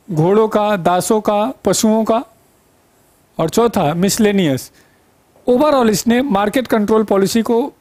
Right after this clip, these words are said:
बड़े level पर शुरू किया था और इस department को हमने दीवाने रियासत के नाम से और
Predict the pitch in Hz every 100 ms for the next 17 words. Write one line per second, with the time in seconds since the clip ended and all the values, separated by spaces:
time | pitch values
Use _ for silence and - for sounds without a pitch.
0 | - 147 147 196 277 247 196 180 185 202
1 | - _ _ _ - - 202 185 185 170
2 | 185 202 - _ - 190 208 - 196 208
3 | 202 196 214 214 220 208 220 185 175 202
4 | 190 175 165 226 247 220 214 247 233 180